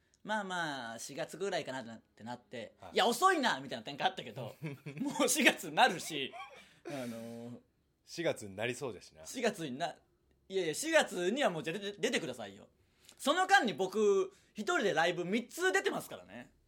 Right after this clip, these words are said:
Speaker 2: そうか。
Speaker 1: 全然、<laughs> やると言った方が出ず。
Speaker 2: やらない方が、
Speaker 1: そうですよ。
Speaker 2: やらないいうか。
Speaker 1: えー、だってこの間も西織さんとクジラのやつもありましたし。
Speaker 2: あー、あれ見に行きたかっ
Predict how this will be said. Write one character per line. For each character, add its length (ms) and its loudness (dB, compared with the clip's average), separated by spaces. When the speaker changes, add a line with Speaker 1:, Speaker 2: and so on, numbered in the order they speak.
Speaker 2:
そ 220 0
う 80 -4
か。 240 -10
Speaker 1:
全 280 -2
然、 220 2
<laughs> 640 -12
や 160 6
る 80 0
と 100 2
言 80 0
っ 20 -16
た 100 -4
方 140 6
が 100 -2
出 140 -2
ず。 300 -12
Speaker 2:
や 140 -6
ら 140 6
な 240 0
い 340 -8
方 280 -4
が、 340 -14
Speaker 1:
そ 60 -20
う 20 -16
で 80 -12
す 20 -6
よ。 60 -2
Speaker 2:
や 60 0
ら 60 2
な 60 2
い 60 0
い 60 -4
う 100 -10
か。 200 -18
Speaker 1:
え 40 -20
ー、 40 -12
だ 60 0
っ 40 -6
て 80 -10
こ 160 -4
の 80 2
間 180 2
も 60 -4
西 200 -6
織 140 0
さ 140 -6
ん 60 -10
と 160 -10
ク 100 -14
ジ 100 -10
ラ 100 -4
の 140 -6
や 80 -6
つ 40 -4
も 200 6
あ 40 4
り 60 4
ま 40 0
し 60 -6
た 60 -4
し。 40 0
Speaker 2:
あ 40 0
ー、 60 -2
あ 40 0
れ 60 -2
見 100 -8
に 60 -10
行 60 -14
き 40 -16
た 100 -14
か 80 -14
っ 40 -20